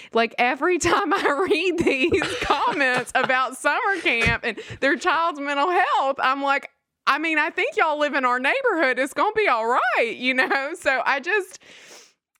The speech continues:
anyway, feel free to cut that, but it has ju-, it just drives me crazy. It takes every ounce of, of reserve I have not to type in,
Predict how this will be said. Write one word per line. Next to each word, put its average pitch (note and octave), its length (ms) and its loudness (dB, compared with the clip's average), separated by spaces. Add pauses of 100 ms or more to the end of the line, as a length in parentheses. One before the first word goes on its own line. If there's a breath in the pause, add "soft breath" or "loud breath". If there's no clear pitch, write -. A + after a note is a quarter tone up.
anyway, G3+ 540 -4 (420)
feel D4+ 260 0
free D4 520 0
to C#4 120 -2
cut A3 300 -2
that, F3 320 0
but G3+ 160 -4
it A3 180 0
has G#3+ 220 -2
ju-, G3 200 -2
it F#3+ 200 0
just F#3 220 -2
drives G3+ 420 0
me A3 100 -12
crazy. F#3+ 320 -4
It G#3 80 -4
takes G#3 340 -2
every B3+ 640 0 (100)
ounce G#3+ 460 -2
of, F3+ 300 2 (220)
of E3+ 400 -2
reserve G3+ 640 0
I F#3 100 2
have F#3 440 -2
not F#3 300 -2
to G#3+ 140 -4
type G3 360 -2
in, F3 460 -4